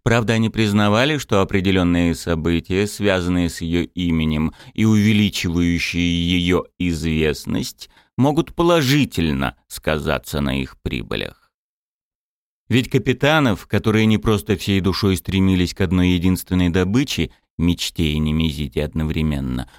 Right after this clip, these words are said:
но действительно добывали её, было по пальцам пересчитать. Как все строгейские мальчишки, Шем бывал в музее завершения,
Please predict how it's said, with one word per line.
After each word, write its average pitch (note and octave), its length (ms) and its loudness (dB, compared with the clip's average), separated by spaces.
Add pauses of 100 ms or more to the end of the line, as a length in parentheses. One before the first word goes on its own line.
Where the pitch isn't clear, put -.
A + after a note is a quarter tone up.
но G#2 140 4
действительно G2+ 960 0
добывали F2+ 600 0
её, E3+ 340 0 (340)
было F2 260 2
по F2 160 -2
пальцам D2+ 520 -4
пересчитать. - 800 -8 (360)
Как - 180 0
все C4+ 200 2
строгейские C#3+ 640 -2
мальчишки, C#3+ 680 0
Шем F#3 340 0
бывал C#3+ 420 4
в F2+ 100 -8
музее F2+ 540 2
завершения, D#2 880 -2